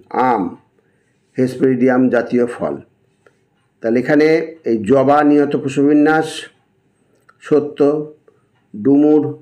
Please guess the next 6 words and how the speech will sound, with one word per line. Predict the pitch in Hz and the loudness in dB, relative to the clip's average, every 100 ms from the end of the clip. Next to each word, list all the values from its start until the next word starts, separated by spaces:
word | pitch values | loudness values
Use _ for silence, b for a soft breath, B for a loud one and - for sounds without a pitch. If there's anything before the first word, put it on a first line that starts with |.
| - | -4
এই | 127 123 | -2 0
উদুম্বর | 135 143 143 143 147 143 | 2 4 4 4 4 2
পুষ্পবিন্যাস | 147 147 147 147 127 | -4 0 2 2 2
এটাও | 131 143 | 0 0
সত্য, | - 120 - 90 87 - _ _ _ _ _ _ _ _ _ _ _ _ _ _ _ - | -2 -6 -8 -14 -14 -18 _ _ _ _ _ _ _ _ _ _ _ _ _ _ _ -4
আর | 101 | -2